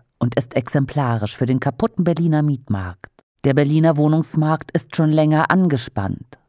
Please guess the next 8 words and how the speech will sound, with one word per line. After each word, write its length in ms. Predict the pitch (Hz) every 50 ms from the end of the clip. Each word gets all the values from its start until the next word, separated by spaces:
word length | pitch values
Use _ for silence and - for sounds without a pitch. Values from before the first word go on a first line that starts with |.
| _ _ _ _
Doch 240 | 175 170 - - -
häufig 420 | 185 180 190 - - 185 170 -
hilft 420 | - - 247 247 - - - -
Anwohnern, 680 | 165 165 170 165 147 151 156 165 170 190 220 226 226 202
wenn 160 | 208 202 202
ihre 280 | - 190 175 190 180
Wohngegend 680 | 160 170 170 185 175 151 175 180 175 180 175 - - -
als 340 | 156 156 151 - - -